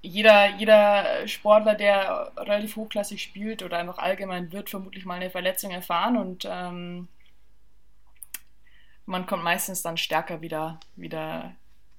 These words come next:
raus aus der ganzen Sache, mental und vermutlich auch körperlich. Vor allen Dingen, weil unsere Athletiktrainer und, äh, Physiotherapeuten einen dann wirklich, äh, wieder fit machen. <laughs>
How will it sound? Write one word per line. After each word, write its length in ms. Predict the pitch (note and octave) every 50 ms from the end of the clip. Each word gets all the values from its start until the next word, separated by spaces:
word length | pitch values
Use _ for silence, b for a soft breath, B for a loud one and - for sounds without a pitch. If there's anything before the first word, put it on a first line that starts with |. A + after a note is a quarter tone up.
| - -
raus 300 | D3+ D#3 D#3 E3 E3 -
aus 160 | - E3 -
der 100 | - E3+
ganzen 320 | - D#3 D#3 D#3+ - D#3+
Sache, 300 | D#3+ - D#3+ D#3+ - D#3
mental 640 | D#3+ F#3+ G3+ G#3+ G#3 G#3 F#3+ F#3+ F#3+ F#3+ F#3+ F#3+ F#3 - - -
und 220 | E3+ F3 E3+ E3
vermutlich 400 | - F3 E3 D#3+ - E3 D#3+ D#3
auch 120 | - -
körperlich. 480 | - D#3+ D3+ - D#3+ D#3 E3 E3 - -
Vor 100 | - E3
allen 140 | D#3+ E3+ E3+
Dingen, 180 | E3+ E3+ E3
weil 140 | D#3+ E3 D#3+
unsere 360 | E3 E3+ E3+ - - E3+ E3
Athletiktrainer 840 | E3+ E3 E3 - F3 E3 - E3 D#3+ - - E3+ E3 E3 E3 E3 E3 E3
und, 220 | E3 D#3 - E3
äh, 260 | E3 D#3 D#3 D#3+ D#3+ - B B B B B B B B B
Physiotherapeuten 880 | - - G#3 F#3+ - F#3+ F3+ F#3 F3 E3+ E3+ E3+ - F3+ F3 F3 F3 E3+
einen 140 | E3 D#3+ D#3+
dann 140 | D#3+ D#3+
wirklich, 420 | D#3+ E3+ - F3 E3+ E3+ - - -
äh, 240 | D#3+ D#3 D#3+ D#3+ D#3
wieder 160 | D#3+ D#3+ D#3
fit 240 | - - E3+ - -
machen. 300 | E3 D#3 - - B2+ -
<laughs> 60 | -